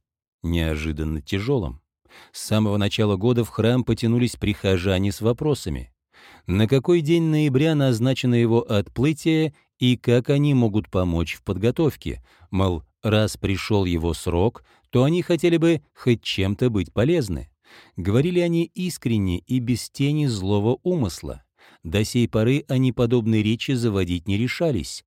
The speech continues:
но уж теперь-то молчать значило бы пренебречь своим долгом. Никто не желал настоятелю дурного. Канкоба с юных лет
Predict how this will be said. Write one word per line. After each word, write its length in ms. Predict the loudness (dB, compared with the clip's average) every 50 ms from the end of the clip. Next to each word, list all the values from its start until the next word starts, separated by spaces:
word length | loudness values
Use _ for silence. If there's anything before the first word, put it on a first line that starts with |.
| _ _
но 220 | -4 -2 0 0 0
уж 140 | -2 -4 -6
теперь-то 840 | -6 -6 -6 -4 -2 0 0 2 0 0 -4 -6 -6 -6 -6 -8 -14 _ _ _ _ _
молчать 800 | -4 -2 -2 -2 -2 -4 -8 -6 -4 -2 -2 -2 -4 -6 -12 _ _ _ _ _ -12
значило 540 | -8 -4 -2 -2 -2 -2 -2 -2 -2 -2
бы 300 | 0 0 0 0 -2 -4 -8 _ _ -4
пренебречь 840 | -2 0 0 2 2 2 0 0 -2 -4 -4 -4 -6 -6 -8 -10
своим 520 | -10 -8 -6 -4 -2 -2 -2 -4 -4 -4 -2
долгом. 480 | -2 -2 -2 -2 -4 -6 -8 -10 -12 _ _ _ _ _ _ _ _ _ _ _ _ _ _ _ -6
Никто 380 | -2 0 0 0 0 0 -2
не 160 | 0 0 0
желал 460 | 2 2 4 4 4 4 2 2 2 2
настоятелю 800 | 0 0 0 -2 -2 -2 0 0 2 0 0 0 -2 -2 -2 0
дурного. 560 | 0 0 0 0 0 0 -2 -2 -4 -8 -14 _ _ _ _ _ _ _ _ _ _ _
Канкоба 540 | -2 0 2 2 2 2 2 2 2 0 -2
с 120 | -2 -2
юных 380 | 0 0 2 2 2 0 0 0
лет 360 | 0 0 0 0 -2 -6 -18